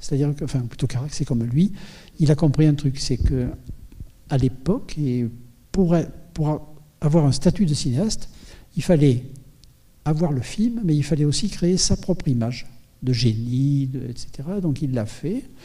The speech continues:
Euh, Carax, après, l'a, l'a copié beaucoup sur ça. C'est-à-dire, il suffit pas de faire un film, il faut faire aussi une image géniale de cinéaste. Il faut vendre les deux en même temps.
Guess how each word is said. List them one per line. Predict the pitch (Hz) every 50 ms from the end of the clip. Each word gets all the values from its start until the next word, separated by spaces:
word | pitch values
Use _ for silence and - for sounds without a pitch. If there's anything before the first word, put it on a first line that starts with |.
| - - - - - - - - - - -
Euh, | 147 131 127 131
Carax, | 127 - 135 123 147 139 -
après, | - - - 156 156
l'a, | 147 135 156 165 - - 175
l'a | 117 120 123
copié | - 135 123 - - 156 135
beaucoup | 120 127 120 - - 156 139 -
sur | - - - 135 - -
ça. | - - 120 113
C'est-à-dire, | - - 117 - - 120 120 147 156 156 151 - - -
il | - -
suffit | - - - 190 160
pas | - 170
de | 147 151
faire | - - 139
un | 120 120
film, | 117 - 175 220 - - - - - _ - - - - - - - _ _ -
il | - 147
faut | - - 165
faire | - - 175 156 131 123 - -
aussi | - 143 - - - - 180 208 226 - - - - - - - _ _ _ _ _ _ _ _ -
une | 214 180 165 165
image | 156 139 135 165 185 202 - 202 185
géniale | 139 143 143 131 139 170 180 170
de | 143 143
cinéaste. | 127 - - 131 120 123 127 123 - - -
Il | 208 131
faut | - 165
vendre | 139 147 156 156 151 143
les | 143 135
deux | 147 160
en | 143
même | 135 127 123
temps. | 123 - 117 113